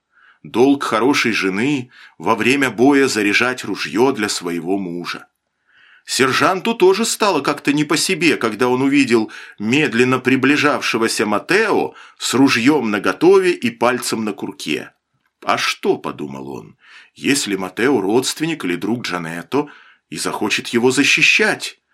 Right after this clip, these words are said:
Тогда двое из нас наверняка получат пули его ружей, как письма с почты. Ну а если он прицелится в меня, несмотря на наше родство?»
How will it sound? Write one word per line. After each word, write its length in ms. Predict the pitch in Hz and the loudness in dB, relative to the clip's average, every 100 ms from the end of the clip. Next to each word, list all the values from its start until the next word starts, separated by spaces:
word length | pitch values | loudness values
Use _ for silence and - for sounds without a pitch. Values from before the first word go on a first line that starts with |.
| - - | -20 -16
Тогда 340 | - 87 85 123 | -8 -4 -2 -2
двое 360 | 104 127 139 | 2 4 6
из 120 | 135 127 | 4 4
нас 240 | 139 - | 0 2
наверняка 540 | 123 131 127 131 196 | 2 2 2 2 0
получат 540 | 233 190 160 - 147 - | 2 0 2 0 -2 -4
пули 240 | 165 127 | 0 2
его 220 | 120 135 | 4 4
ружей, 460 | 160 147 - 90 76 - - | 4 2 2 -2 -4 -18 -4
как 220 | 135 143 - | -4 -4 -4
письма 380 | 160 - 104 | -4 -2 -2
с 80 | 117 | -2
почты. 560 | - 117 - - 78 _ _ - _ _ 78 | 0 0 0 -4 -6 _ _ -20 _ _ -10
Ну 200 | 85 95 | -2 -2
а 60 | |
если 400 | 90 135 135 110 | 2 0 0 2
он 200 | 131 135 | 2 2
прицелится 960 | - 110 120 - - 160 127 120 - 120 | -4 -4 -4 -2 0 0 0 -2 -2 -2
в 120 | 101 | -2
меня, 340 | 113 139 156 | -2 0 -2
несмотря 640 | 131 117 117 117 113 131 131 | -2 -4 -2 -2 0 0 0
на 140 | 123 | -2
наше 560 | 123 143 - 131 123 - _ | 0 0 0 0 0 -4 _
родство?» 920 | - 123 120 - - 117 135 147 185 | -4 -4 -2 -6 -4 2 4 2 -2